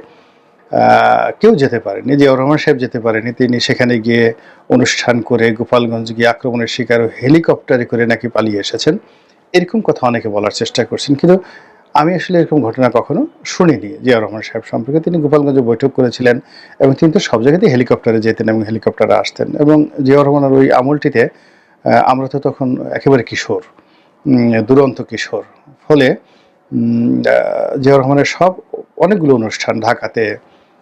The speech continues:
তারপর শেষে যাকে বলে আমাদের ফরিদপুরে অনেকগুলো অনুষ্ঠান দেখার সুযোগ হয়েছে। তো এরকম কোনো ঘটনা আমরা শুনিও নাই, দেখিও নি। তো এখন,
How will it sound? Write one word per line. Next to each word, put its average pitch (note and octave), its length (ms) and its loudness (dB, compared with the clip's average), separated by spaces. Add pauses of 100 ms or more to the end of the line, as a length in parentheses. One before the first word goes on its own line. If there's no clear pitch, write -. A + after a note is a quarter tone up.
(220)
তারপর B2 320 0
শেষে A2+ 540 -4
যাকে A#2+ 240 -4
বলে A#2 120 0
আমাদের A2+ 420 0
ফরিদপুরে A2+ 680 -2 (100)
অনেকগুলো D#3 380 4
অনুষ্ঠান A#2 360 -2
দেখার A2 260 -2
সুযোগ G#2+ 280 -8 (120)
হয়েছে। A2 300 -10 (1300)
তো G3+ 60 6
এরকম F#3 200 0
কোনো F3 160 2
ঘটনা C#3 280 2
আমরা B2+ 300 2
শুনিও A#2 400 -2
নাই, F3 160 4
দেখিও D3 360 -2
নি। - 200 -16 (500)
তো D#3 220 2
এখন, G3+ 380 -2